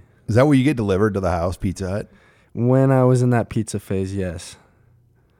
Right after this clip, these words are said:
Speaker 1: Like, growing up in the nineties, like, Pizza Hut was the thing. Now
Speaker 2: Oh,
Speaker 1: there's
Speaker 2: yeah.
Speaker 1: just so much more out there.
Speaker 2: That Pizza Hut buffet I used to dig up in my mom's hometown.
Speaker 1: Oh, like,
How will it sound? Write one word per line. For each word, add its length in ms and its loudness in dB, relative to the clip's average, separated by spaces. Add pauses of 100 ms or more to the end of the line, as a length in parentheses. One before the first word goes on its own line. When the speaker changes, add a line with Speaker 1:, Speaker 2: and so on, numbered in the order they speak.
(200)
Speaker 1:
Like, 160 0
growing 300 8
up 100 6
in 80 2
the 80 2
nineties, 480 0
like, 140 -2
Pizza 260 0
Hut 200 0
was 300 0
the 120 -8
thing. 400 -4
Now 180 4
Speaker 2:
Oh, 40 0
Speaker 1:
there's 160 -4
Speaker 2:
yeah. 80 -2
Speaker 1:
just 180 -6 (160)
so 140 2
much 280 -2
more 300 -4
out 180 -12
there. 280 -12 (180)
Speaker 2:
That 220 -2
Pizza 260 -2
Hut 180 0
buffet 520 -2
I 40 -4
used 240 -8
to 80 -10
dig 260 -6
up 220 -4
in 100 -8
my 100 -10
mom's 340 -10
hometown. 560 -12 (720)
Speaker 1:
Oh, 120 0
like, 120 -4